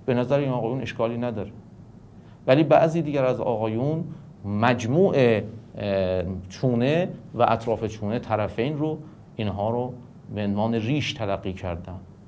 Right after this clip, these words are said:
قهراً وقتی که دلیل قائم بشه بر اینکه تراشیدن ریش حرامه، این، اه، تراشیدن این قسمت ها هم حرام می‌شه.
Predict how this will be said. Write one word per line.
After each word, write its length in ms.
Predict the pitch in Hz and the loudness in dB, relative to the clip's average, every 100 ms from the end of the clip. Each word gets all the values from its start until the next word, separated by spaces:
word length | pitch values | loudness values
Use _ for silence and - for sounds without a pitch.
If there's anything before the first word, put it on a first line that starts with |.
| - | -2
قهراً 380 | 107 110 113 120 | -2 0 0 2
وقتی 280 | 120 117 131 | 0 0 -6
که 260 | - 123 123 - - - | -2 -4 -4 -16 -10 6
دلیل 400 | 120 131 180 147 | 6 8 4 2
قائم 400 | - 123 120 113 | 0 0 0 -2
بشه 240 | 113 110 | -4 -4
بر 180 | 107 107 | -4 -2
اینکه 580 | 101 110 104 - 101 98 | -4 -6 -8 -4 -4 -4
تراشیدن 800 | - 113 107 104 - 104 101 95 | 0 2 2 -2 -4 -4 -4 -4
ریش 400 | 107 139 - - - | 0 0 0 -4 -10
حرامه، 880 | - 120 117 123 123 139 170 190 190 - - - - - - | 2 4 6 4 4 2 2 0 -4 -12 -18 -20 -20 -10 0
این، 380 | 151 170 175 175 - - - - | 2 4 2 -6 -14 -18 -18 -6
اه، 640 | 113 110 107 104 98 95 92 104 110 107 | 0 2 2 2 0 -2 -6 -10 -8 0
تراشیدن 480 | 127 117 113 - 117 | 6 8 8 4 2
این 180 | 127 117 | 0 0
قسمت 360 | 110 110 107 | -2 -4 -4
ها 220 | 110 113 | 2 2
هم 40 | 107 | 2
حرام 300 | 101 101 101 | 0 -2 -2
می‌شه. 360 | 90 - - | -6 -10 -14